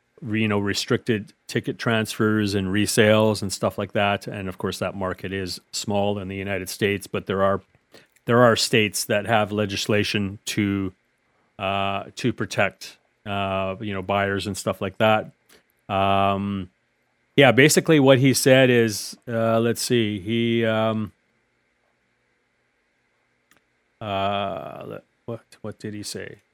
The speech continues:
Well, he sa-, he said approximately seven thousand tickets across twenty-two hundred orders have been canceled. These tickets, uh, acquired with fake accounts and were listed on secondary resale sites. He also said, uh, let's see,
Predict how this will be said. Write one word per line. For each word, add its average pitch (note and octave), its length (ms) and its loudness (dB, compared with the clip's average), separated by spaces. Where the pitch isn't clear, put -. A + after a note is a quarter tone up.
Well, A#2+ 120 6
he D#3 140 10
sa-, E3 160 2
he D#3 120 4
said D3 220 8
approximately C#3 560 4
seven B2 320 2
thousand A#2+ 280 2
tickets A#2 340 -2
across A2+ 380 4
twenty-two B2+ 460 2
hundred A2 260 2
orders G#2 400 0
have G#2 120 -4
been F#2 140 -6
canceled. A#2 600 0
These A2 180 -4
tickets, - 400 -4
uh, G#2 340 0
acquired A#2 600 2
with G#2 160 -4
fake A#2 340 -2
accounts G#2 500 -2
and G#2 440 -2
were G#2+ 200 2
listed G#2+ 340 -2
on G2+ 320 0
secondary G2+ 560 -2
resale A#2 420 2
sites. A2+ 440 0
He A#2 100 2
also A2 400 2
said, G#2+ 540 0
uh, G#2 760 0
let's G#2+ 200 -6
see, G#2+ 200 -4